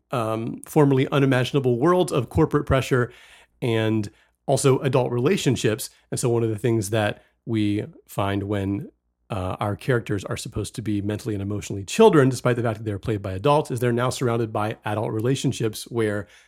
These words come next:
things are on the table that you would not have thought of when you were a child. I'm sure we'll talk about that more as we begin to discuss the film. This is directed by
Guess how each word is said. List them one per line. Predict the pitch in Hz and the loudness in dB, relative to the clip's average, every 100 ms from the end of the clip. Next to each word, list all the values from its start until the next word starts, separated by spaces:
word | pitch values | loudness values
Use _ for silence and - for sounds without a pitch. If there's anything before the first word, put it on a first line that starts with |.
| _ | _
things | 135 131 147 | -2 2 4
are | |
on | 131 | 4
the | 120 | 2
table | - 147 143 135 | 2 4 6 4
that | 120 110 - | 4 0 -2
you | 110 113 | -4 -2
would | 113 | 0
not | 110 107 110 | 0 -2 -2
have | 101 | -4
thought | 107 101 | -4 -4
of | 95 | -4
when | 98 95 | -6 -6
you | 92 90 | -6 -8
were | 87 | -8
a | 85 | -4
child. | - 123 107 - _ _ _ _ _ _ - | 2 2 2 -4 _ _ _ _ _ _ -4
I'm | |
sure | 131 127 | -2 0
we'll | 123 | 2
talk | 131 | 2
about | 113 113 110 | 0 -2 -2
that | 101 | -4
more | 110 110 | -2 -2
as | 101 | -4
we | 107 92 - _ _ _ | -6 -8 -10 _ _ _
begin | 131 113 110 | -2 0 0
to | 107 | 0
discuss | 101 123 107 | 0 0 0
the | 117 | 0
film. | - 147 143 - - - - - | 4 6 6 0 -14 -20 -18 0
This | 156 180 | 2 2
is | 185 | -2
directed | 147 151 151 139 113 | 2 2 2 -2 0
by | 117 117 113 | 2 4 2